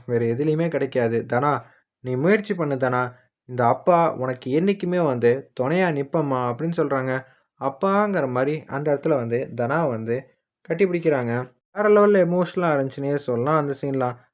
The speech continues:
"தனா, நீ எதுக்கும் வந்து கவலைப்படாத, சரியா?" "சரிப்பா,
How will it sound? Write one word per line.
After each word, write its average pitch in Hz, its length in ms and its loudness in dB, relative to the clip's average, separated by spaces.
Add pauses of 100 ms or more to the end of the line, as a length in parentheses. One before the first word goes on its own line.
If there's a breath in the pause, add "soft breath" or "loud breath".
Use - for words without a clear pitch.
(180)
"தனா, 143 240 0 (140)
நீ 117 220 -4
எதுக்கும் 151 300 -2
வந்து 139 260 -2
கவலைப்படாத, 123 720 0
சரியா?" 131 380 -4 (480 soft breath)
"சரிப்பா, 196 380 0